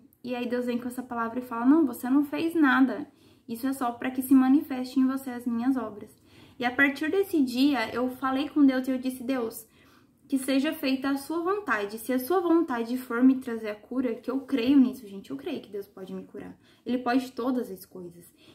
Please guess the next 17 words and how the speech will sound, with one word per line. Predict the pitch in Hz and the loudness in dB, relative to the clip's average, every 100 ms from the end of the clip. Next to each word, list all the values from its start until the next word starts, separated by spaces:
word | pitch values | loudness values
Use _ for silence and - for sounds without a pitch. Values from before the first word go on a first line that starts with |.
| _ | _
Eu | 202 | -12
disse, | 196 208 208 | -10 -8 -2
"Deus, | 247 247 | -2 -2
se | 233 | -8
for | - 247 | -6 -2
da | 311 | -2
sua | 320 220 | -4 -10
vontade, | 196 196 - 226 262 | -10 -10 -8 0 6
então | 269 214 226 254 - | 6 4 -4 -6 -6
que | 247 | -8
eu | 233 | -6
seja | 226 214 | -6 -8
curada. | 208 320 294 202 226 | -6 -2 -2 0 2
Mas | 269 311 | 4 4
se | 302 320 | 2 0
não | 392 | -2
for, | 381 - 240 277 | -4 -6 -4 -4